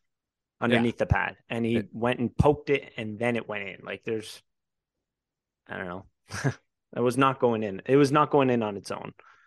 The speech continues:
Speaker 2: Uh, but anyways, let's get into something else other than the reffing. <laughs> Literally
Speaker 1: Yeah,
Speaker 2: anything
Speaker 1: um,
Speaker 2: else.
Speaker 1: well, after that, uh, I,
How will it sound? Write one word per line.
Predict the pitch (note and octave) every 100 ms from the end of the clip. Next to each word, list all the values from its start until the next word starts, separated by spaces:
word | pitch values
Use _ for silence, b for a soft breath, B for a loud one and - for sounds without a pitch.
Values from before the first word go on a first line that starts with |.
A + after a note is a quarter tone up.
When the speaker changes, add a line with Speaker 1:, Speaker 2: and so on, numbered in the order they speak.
| b
Speaker 2:
Uh, | - G2 F#2+ _ _ _
but | B2+
anyways, | B2+ A#2 G#2+ _ b b _ _
let's | - A#2+ C#3 - - - _ _ _ _ _ _ _ _ _ - B2
get | C#3+ C3 -
into | C3 B2+ A#2+ - B2+ A#2+ A#2+ - _ _ _ _ _ _ _ _ _ _ _ _ _ -
something | A#2+ A2 G#2+
else | G2 G#2
other | G2+ G2+
than | G#2
the | G2
reffing. | F#2+ F#2+ - F#2+ -
<laughs> | -
Literally | B2 A#2 A2 G#2+
Speaker 1:
Yeah, |
Speaker 2:
anything | F#2 A2
Speaker 1:
um, | A#2 A2
Speaker 2:
else. | G2+ - - _ _
Speaker 1:
well, | A#2+ B2+
after | C#3 D3+ C#3
that, | C#3 B2 - G#2
uh, | G#2+ G#2 G2+ - _ _ _ _ _
I, | G#2 A2+